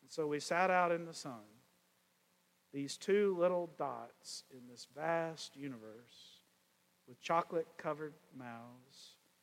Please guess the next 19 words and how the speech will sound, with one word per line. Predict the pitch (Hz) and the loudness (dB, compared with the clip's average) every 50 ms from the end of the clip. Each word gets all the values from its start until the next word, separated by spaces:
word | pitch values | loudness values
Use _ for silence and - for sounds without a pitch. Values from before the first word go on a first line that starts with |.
| _ _ _ _ _ _ _ _ _ _ _ _ _ _ | _ _ _ _ _ _ _ _ _ _ _ _ _ _
communing, | - - 147 135 139 160 175 160 139 120 113 113 117 117 123 131 | -14 -10 -8 -6 -4 -4 -4 -4 -4 -4 -6 -8 -10 -12 -12 -12
silent | 135 - - 143 156 165 170 165 170 165 147 - - | -8 -6 -2 0 2 4 4 2 0 -2 -6 -8 -6
prayers | - 156 147 147 143 143 139 139 139 - | -4 -2 -2 0 -2 -2 -4 -8 -10 -12
ascending. | - - - - - 139 127 123 120 120 120 120 117 120 127 127 127 _ _ | -12 -10 -8 -4 -4 -2 -2 -4 -6 -10 -12 -12 -12 -14 -16 -20 -20 _ _
"Thank | - 127 135 135 135 - - | -6 -4 -4 -4 -6 -8 -12
you, | 139 127 123 123 127 127 127 _ _ _ _ _ _ _ _ _ _ _ _ _ _ _ _ _ _ _ | -12 -12 -10 -12 -14 -16 -20 _ _ _ _ _ _ _ _ _ _ _ _ _ _ _ _ _ _ _
thank | 139 143 139 135 - - | -6 -4 -4 -6 -6 -8
you, | 131 123 123 120 | -8 -8 -8 -10
thank | 120 - 131 123 117 117 _ | -10 -10 -10 -10 -10 -12 _
you." | 104 104 107 107 110 107 107 _ _ _ _ _ _ _ _ _ _ _ _ _ _ _ _ _ _ _ _ _ _ _ _ _ _ | -18 -18 -16 -18 -20 -20 _ _ _ _ _ _ _ _ _ _ _ _ _ _ _ _ _ _ _ _ _ _ _ _ _ _ _
From | _ 160 165 175 185 180 170 | _ 0 0 0 0 -2 -4
God, | 165 156 156 156 151 151 147 151 147 151 - _ _ _ _ _ _ _ _ _ _ _ _ _ _ _ _ _ _ _ _ - | -4 -4 -2 -2 -4 -4 -6 -8 -10 -14 -18 _ _ _ _ _ _ _ _ _ _ _ _ _ _ _ _ _ _ _ _ -14
to | - - 180 185 180 | -10 -6 -6 -6 -2
God, | - 139 131 127 123 123 123 120 123 123 - _ _ _ _ _ _ _ _ _ _ _ _ _ _ _ _ _ _ _ _ _ | 0 0 0 0 -2 -2 -4 -6 -8 -12 -16 _ _ _ _ _ _ _ _ _ _ _ _ _ _ _ _ _ _ _ _ _
and | - 135 139 143 | -6 -4 -2 -2
in | 151 160 | -2 -2
the | 160 165 | -2 -2
years | 165 156 165 175 180 190 185 - | -2 0 0 2 2 0 -2 -4
between, | - 185 - - - 170 143 123 110 113 117 113 117 | -8 -12 -12 -12 -8 -8 -6 -6 -6 -10 -12 -16 -18